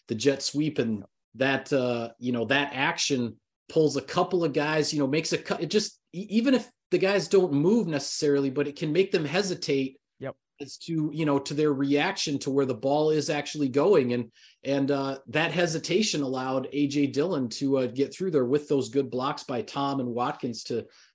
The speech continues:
Speaker 1: to create that lane. So, um, it's, uh, it's really, it's really fun film to watch. It was, uh, it was a good one to go through. Packers now five and eight. Obviously, the idea is, is to try to win out, to try to get above five hundred.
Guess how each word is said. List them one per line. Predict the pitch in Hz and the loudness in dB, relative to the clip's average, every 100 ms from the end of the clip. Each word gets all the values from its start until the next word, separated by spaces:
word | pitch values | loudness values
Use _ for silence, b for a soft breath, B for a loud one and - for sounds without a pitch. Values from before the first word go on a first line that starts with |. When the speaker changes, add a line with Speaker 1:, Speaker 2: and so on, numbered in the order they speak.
| - | -6
Speaker 1:
to | 139 | -6
create | - 135 127 127 | -4 -2 0 0
that | 143 123 | -2 -4
lane. | 110 135 147 110 | -4 -2 0 -2
So, | - 123 110 b b b | -2 -2 -2 b b b
um, | - 123 120 120 | -2 0 0 0
it's, | 143 139 147 | 0 0 0
uh, | 131 | 2
it's | 135 135 | 2 2
really, | 151 170 165 143 | 2 2 2 2
it's | 131 - | 0 -4
really | 160 151 | -2 0
fun | 120 143 135 | 0 -2 -4
film | - 139 127 | -2 -2 -2
to | 120 | -4
watch. | 113 120 123 127 | -4 -2 -4 -4
It | 117 | -6
was, | 117 110 | -4 -4
uh, | 113 110 | -4 -4
it | |
was | 120 113 | -2 -2
a | 107 | -2
good | 127 | -2
one | 123 123 113 110 b b - | -2 -2 -2 -6 b b -8
to | 127 | 0
go | 131 131 | 2 2
through. | - 160 123 B B - | 2 0 0 B B -6
Packers | 151 160 165 143 | -2 -2 -2 -2
now | 160 156 | -2 -2
five | - 151 156 147 | 0 2 2 2
and | 147 | 2
eight. | 156 160 - _ _ _ _ _ _ _ - | 0 -2 -10 _ _ _ _ _ _ _ -2
Obviously, | 135 139 131 156 | 2 2 2 0
the | 139 135 | 2 2
idea | 123 117 143 151 | 2 2 0 2
is, | 131 113 - | 0 -4 -6
is | 139 127 - | -4 -4 -6
to | |
try | 117 143 | -2 0
to | 139 | 2
win | 120 131 139 | 4 4 4
out, | 147 160 | 2 0
to | 139 | -4
try | - 135 | -4 -4
to | 127 | 0
get | 127 | 2
above | 123 113 135 | 0 0 -4
five | - 139 123 | -2 -4 -2
hundred. | 123 139 143 143 | -2 2 2 0